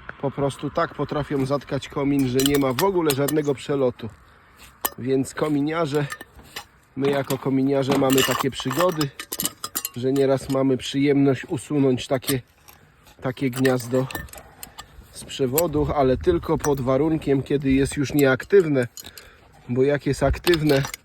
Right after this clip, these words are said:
no to nie byłoby takiej opcji, żebym ja mógł sobie tutaj po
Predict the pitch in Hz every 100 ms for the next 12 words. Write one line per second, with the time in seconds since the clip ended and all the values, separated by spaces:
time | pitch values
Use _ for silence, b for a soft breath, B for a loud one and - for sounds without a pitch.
0 | _ _ B B B B - - 135 143
1 | 160 - 143 107 92 B - - - -
2 | - - - - - - - - 131 131
3 | 127 135 135 127 - 127 139 135 139 135
4 | - 160 123 131 131 131 127 135 139 -
5 | 139 131 131 123 143 - 139